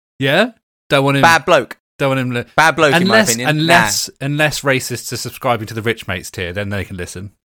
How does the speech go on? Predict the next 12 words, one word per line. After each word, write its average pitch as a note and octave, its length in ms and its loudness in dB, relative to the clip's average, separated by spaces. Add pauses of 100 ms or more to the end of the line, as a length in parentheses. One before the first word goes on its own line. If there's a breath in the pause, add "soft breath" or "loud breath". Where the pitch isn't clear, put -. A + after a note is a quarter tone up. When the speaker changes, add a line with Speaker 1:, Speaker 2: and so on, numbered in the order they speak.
(400)
Speaker 1:
Oh, C3+ 80 4
Speaker 2:
No. C3 60 6
Speaker 1:
Adam's D3+ 220 6
back. A2+ 240 -6
Speaker 2:
No, E3 220 4
no, A#2+ 100 -2
no. - 40 -10 (220)
No, D3 160 2 (120)
no, C#3 160 2 (100)
no, B2+ 160 -2 (100)
no, A#2 260 -8
no. F2+ 140 -12